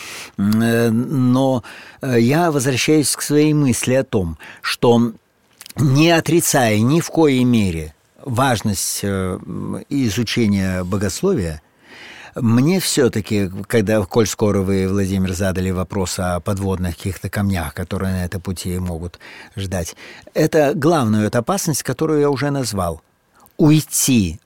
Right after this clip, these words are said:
в дебри, э, богословских, м, споров, э, сторонников тех или иных школ, начиная со времён Древней Церкви и кончая современной полемикой, и, м,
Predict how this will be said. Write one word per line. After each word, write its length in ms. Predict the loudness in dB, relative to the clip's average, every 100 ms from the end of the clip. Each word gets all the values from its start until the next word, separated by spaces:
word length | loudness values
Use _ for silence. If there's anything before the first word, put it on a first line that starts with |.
| -8
в 160 | -4 -2
дебри, 720 | 2 4 4 2 -4 -4 -8 _ _
э, 600 | -8 -6 -4 -4 -4 -6 -8 -12 -12 -10 -8 -6 -2
богословских, 1000 | 0 2 2 2 0 -2 -6 -8 -8 -16
м, 1120 | -14 -12 -10 -10 -8 -8 -10 -12 -12 -10 -6
споров, 560 | -6 2 2 2 -6 -18 _ _ _ _
э, 240 | -6 -2 0
сторонников 680 | 2 4 6 6 4 0 0
тех 280 | 0 0
или 80 | 0
иных 240 | 0 0 -2
школ, 420 | -2 2 2 2 _ _ _ _ _ _ 0
начиная 640 | 0 2 2 2 2 0
со 240 | -2 -2
времён 400 | 0 2 2 2
Древней 360 | 2 0 0 -2
Церкви 460 | -2 -4 -4 -4 -2
и 220 | -2 -2
кончая 840 | -2 -4 -2 -4 -2 -4 -6 -8
современной 800 | -6 -6 -4 -2 -2 -2 -4 -6 -8 _
полемикой, 600 | -2 0 0 -2 -4 -6 -6 -14 -20 -20 -20 _ -6
и, 340 | 0 2 0 -2 -16
м, 220 | -8 -8